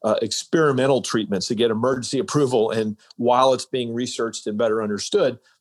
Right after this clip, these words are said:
people are, are benefiting from it. So I think that's where we are. We're still having multiple members get on at ten thirty A M Eastern and five thirty P M Eastern.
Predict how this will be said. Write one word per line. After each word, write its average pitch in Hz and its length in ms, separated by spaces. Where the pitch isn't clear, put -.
people 143 280
are, 110 300
are 110 140
benefiting 104 600
from 98 300
it. 92 140
So 104 340
I 101 60
think 104 240
that's - 280
where 107 160
we 101 140
are. 104 280
We're 147 100
still 170 260
having 139 280
multiple 131 360
members 117 340
get 113 140
on 113 260
at 104 120
ten 110 220
thirty 110 480
A 110 200
M 107 260
Eastern 104 460
and 92 180
five 107 300
thirty 98 220
P - 220
M 101 160
Eastern. 110 400